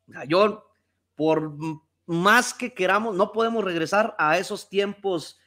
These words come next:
eh, en donde se hizo, sí se hizo quema de libros, donde ahí realmente había ideologías muy, muy fuertes y donde se pretendía que las personas no, eh, no fueran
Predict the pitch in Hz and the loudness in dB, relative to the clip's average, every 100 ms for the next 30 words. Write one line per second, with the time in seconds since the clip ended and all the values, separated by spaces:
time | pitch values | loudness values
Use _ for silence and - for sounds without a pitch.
0 | _ _ 139 139 139 135 135 131 131 127 | _ _ 0 2 2 2 0 -2 -4 -6
1 | - 127 139 147 147 143 147 143 139 - | -8 -6 -6 -2 0 0 0 0 -2 0
2 | 151 208 - 196 - - 226 226 196 190 | 0 0 0 0 -2 -4 -2 -2 -4 -4
3 | - 180 - 175 185 160 131 143 165 247 | -6 -10 -4 -2 0 0 0 -2 -2 -8
4 | - _ _ _ - 127 139 135 139 156 | -14 _ _ _ -6 -2 0 2 4 4
5 | 196 196 202 180 190 190 170 185 175 156 | 4 4 4 2 -2 0 2 2 2 0
6 | 139 165 175 165 - _ _ - 139 196 | 0 0 -2 -4 -14 _ _ -6 2 4
7 | 226 185 175 175 143 143 147 214 214 - | 6 4 2 0 0 0 0 -6 -10 -16
8 | _ _ 151 151 160 156 151 156 165 165 | _ _ 0 2 2 0 -2 -4 0 -2
9 | 165 160 165 208 220 226 180 151 139 - | 0 -4 -2 2 2 2 -4 -4 -4 -6
10 | 143 135 175 175 220 233 - _ _ _ | -8 -4 -2 0 -2 -6 -16 _ _ _
11 | 139 147 160 175 185 202 208 220 - _ | -4 -2 0 2 2 2 0 -2 -6 _
12 | - 147 139 139 139 135 127 - _ _ | -4 0 2 0 0 -2 -6 -12 _ _
13 | _ 151 175 208 - 208 214 220 214 175 | _ -2 0 0 0 0 0 0 -4 -8
14 | 139 | -10